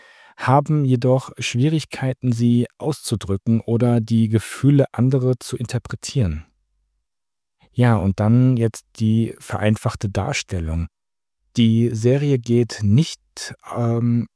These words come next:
auf die emotionalen Belastungen ein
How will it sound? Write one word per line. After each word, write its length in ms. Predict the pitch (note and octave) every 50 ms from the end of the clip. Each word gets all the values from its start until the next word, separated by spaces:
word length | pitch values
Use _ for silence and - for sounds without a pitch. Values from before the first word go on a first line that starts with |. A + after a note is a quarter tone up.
| _ -
auf 220 | A2+ A#2+ - -
die 240 | - A#2+ A#2 A#2 -
emotionalen 1160 | - B2+ B2 B2 B2 - - - A#2 A2 A2 G#2+ G#2 G#2+ B2+ C#3+ D3 C3+ A#2+ G#2 G#2 G2+ G2 - _
Belastungen 960 | - A2+ G#2+ G2+ A2 G2+ G#2 G#2+ A2+ A#2+ - - - A#2 G#2 G2+ G2+ G2+ G2 -
ein 340 | - E2+ E2+ E2+ F2 F2